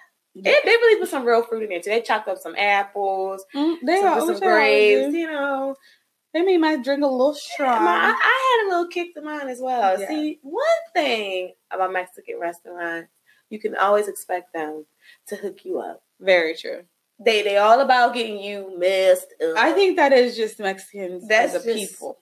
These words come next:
Speaker 2: you know, the culture.
Speaker 1: It's
Speaker 2: They,
Speaker 1: the culture.
Speaker 2: it's the culture.
Speaker 1: Yes.
Speaker 2: They want you to have a good time, and they
Speaker 1: Eat
Speaker 2: want
Speaker 1: well.
Speaker 2: you to eat well and drink well.
Speaker 1: Yes. Shout out
Speaker 2: So,
Speaker 1: to Madrano.
Speaker 2: shout out to y'all.
Speaker 1: Every time we go over, it's a good time. Some good food.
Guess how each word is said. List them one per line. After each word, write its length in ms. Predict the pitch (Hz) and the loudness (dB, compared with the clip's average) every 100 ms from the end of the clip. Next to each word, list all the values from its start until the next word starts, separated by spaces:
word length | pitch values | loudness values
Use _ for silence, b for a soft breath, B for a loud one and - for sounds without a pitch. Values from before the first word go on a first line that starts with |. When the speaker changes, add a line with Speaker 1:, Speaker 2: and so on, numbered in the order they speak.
| 233 | -8
Speaker 2:
you 180 | 262 | -6
know, 280 | 277 262 254 | -4 -6 -8
the 80 | 262 | -12
culture. 600 | - 381 381 415 311 196 | -2 0 0 -4 -2 0
Speaker 1:
It's 100 | 240 | 0
Speaker 2:
They, 80 | 226 | 0
Speaker 1:
the 140 | 349 359 | -4 0
culture. 460 | 202 196 - 185 | 0 0 -6 -12
Speaker 2:
it's 100 | - | -8
the 140 | - 466 453 | -6 -4 0
culture. 440 | - 285 - 202 160 | 0 -2 -4 -2 0
Speaker 1:
Yes. 260 | 156 - - - | 0 -4 -6 0
Speaker 2:
They 80 | |
want 160 | 294 302 | 0 0
you 80 | 311 | -2
to 60 | |
have 100 | 233 | -2
a 20 | 180 | 0
good 120 | 180 - | -2 -6
time, 600 | 349 349 349 349 339 339 339 b b _ 208 | -10 -6 -4 -4 -4 -6 -10 b b _ -6
and 80 | 226 | -2
they 140 | 240 | 0
Speaker 1:
Eat 40 | |
Speaker 2:
want 120 | 202 220 | 2 4
Speaker 1:
well. 440 | 220 220 214 214 | 4 4 4 2
Speaker 2:
you 60 | 180 | 2
to 60 | 185 | -4
eat 140 | - - | -12 -8
well 340 | 277 285 302 | -6 0 0
and 200 | 311 311 | 0 -4
drink 380 | 240 208 180 165 | -2 -2 -2 -6
well. 340 | 180 151 - - | -8 -8 -8 -8
Speaker 1:
Yes. 320 | 185 160 - - _ | -6 -6 -8 -18 _
Shout 260 | - 202 185 | -8 0 2
out 180 | 190 190 | 2 0
Speaker 2:
So, 60 | 202 | -8
Speaker 1:
to 20 | 208 | -4
Madrano. 600 | 190 180 180 175 175 180 | 0 0 0 -6 -10 -12
Speaker 2:
shout 140 | 262 | -8
out 180 | 170 160 _ | -8 -10 _
to 80 | |
y'all. 120 | 170 165 - _ - | -20 -20 -20 _ -4
Speaker 1:
Every 240 | 208 220 | -2 -2
time 300 | 226 233 214 | 2 4 4
we 100 | 220 | 0
go 280 | 202 208 208 | -2 2 4
over, 180 | 196 202 | 4 -2
it's 160 | 202 208 | -6 -10
a 40 | |
good 240 | 190 190 | -14 -10
time. 460 | 190 202 180 180 202 | -4 0 0 -2 -8
Some 200 | - 196 | -20 -12
good 180 | 196 202 _ | -6 -6 _
food. 440 | 220 202 196 196 | 2 4 2 -2